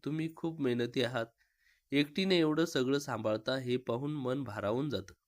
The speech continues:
काही मदत लागली तर कधीही सांगायला संकोच करू नका." मी एक स्मित करत मान हलवली,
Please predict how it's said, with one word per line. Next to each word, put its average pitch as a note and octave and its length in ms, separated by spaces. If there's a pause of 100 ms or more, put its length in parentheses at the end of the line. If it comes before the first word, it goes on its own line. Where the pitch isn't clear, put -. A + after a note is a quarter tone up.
(1700)
काही D#3 240
मदत D#3+ 340
लागली D3+ 300
तर D#3+ 160
कधीही D#3+ 380
सांगायला C3+ 500
संकोच C3 400
करू C3 240
नका." G2 300 (580)
मी D#3+ 300
एक D#3+ 120
स्मित D#3 640 (760)
करत C#3 360 (840)
मान B2 300
हलवली, F#2 400